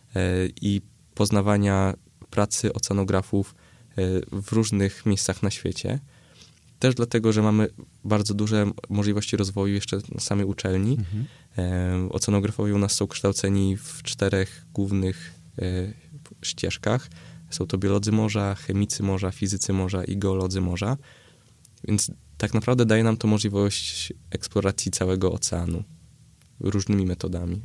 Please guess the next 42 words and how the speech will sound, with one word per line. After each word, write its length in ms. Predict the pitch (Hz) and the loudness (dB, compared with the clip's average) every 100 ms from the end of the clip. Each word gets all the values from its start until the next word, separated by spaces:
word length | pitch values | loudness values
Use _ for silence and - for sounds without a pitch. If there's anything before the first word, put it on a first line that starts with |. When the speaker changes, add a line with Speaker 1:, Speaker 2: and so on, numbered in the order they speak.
| - | -6
Speaker 1:
Więc 200 | 98 - | -4 -2
myślę, 260 | 107 - 92 | -2 -2 -2
że 160 | 92 | -2
jeżeli 280 | 92 95 98 | -2 -2 -4
ktoś 260 | - 107 - | -4 -4 -2
się 80 | 101 | -4
zastanawia 400 | 101 107 95 92 | 0 0 2 0
nad 140 | 95 | -2
studiami 360 | - - 95 95 | -6 -4 -2 -2
przyrodniczymi 540 | - 98 98 - 92 | -2 -2 -2 0 -2
dla 140 | 92 | -2
siebie, 280 | 92 87 92 | -6 -6 -8
to 220 | - 85 - | -6 -8 -6
oceanografia 580 | - 92 92 90 - | -4 -2 0 -2 -2
jest 160 | 95 - | -4 -4
to 100 | 98 | -4
dobry 280 | 92 90 92 | -4 -4 -4
wybór. 320 | 95 90 87 - - - - _ - - _ - | -6 -8 -12 -16 -20 -20 -20 _ -20 -20 _ -4
Speaker 2:
No, 200 | 110 107 | -2 0
olbrzymia, 540 | 101 101 107 92 87 95 98 | -2 2 4 6 4 2 0
olbrzymia 520 | 98 101 110 104 92 92 | 0 4 6 6 4 0
dziedzina, 540 | 107 101 95 92 98 120 - - - - - - - | -2 2 2 4 4 2 -2 -14 -16 -14 -18 -18 -6
e, 540 | 90 95 90 90 92 | 0 2 2 2 0
i, 340 | 95 95 98 107 | -4 -6 -4 -4
i 60 | |
bardzo 280 | 98 104 107 | 0 2 2
ciekawa. 480 | 120 160 143 92 87 | 0 4 6 8 6
No, 140 | 87 95 | 4 2
bardzo 440 | - 95 104 113 | 0 0 0 0
fajnie 300 | 120 156 120 | 4 8 8
pan 220 | 98 98 | 8 8
i 80 | 95 | 8
ciekawie 440 | 98 113 110 101 101 | 6 4 6 6 4
opowiadał 560 | 95 101 92 85 87 | 4 4 4 4 4
o 40 | 92 | 4
tym, 180 | 117 | 2
chociaż 340 | 110 117 107 - | 2 2 0 4
nie 160 | 113 101 | 4 4
za 120 | 104 | 4
dużo 260 | 107 104 | 4 4
mogliśmy 560 | 104 98 95 98 113 101 | 4 4 2 2 4 2
tutaj 380 | 107 - 104 | 2 0 2